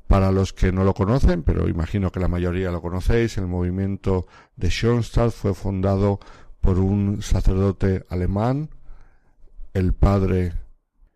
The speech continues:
Kentenich, que está también en proceso de canonización, y que ha florecido este movimiento mucho en Alemania y en otros países de Europa y de América. Un movimiento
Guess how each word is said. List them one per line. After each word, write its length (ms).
Kentenich, 880
que 140
está 260
también 380
en 120
proceso 600
de 160
canonización, 880
y 120
que 220
ha 400
florecido 640
este 220
movimiento 500
mucho 520
en 140
Alemania 720
y 100
en 80
otros 300
países 600
de 80
Europa 540
y 120
de 120
América. 580
Un 140
movimiento 1000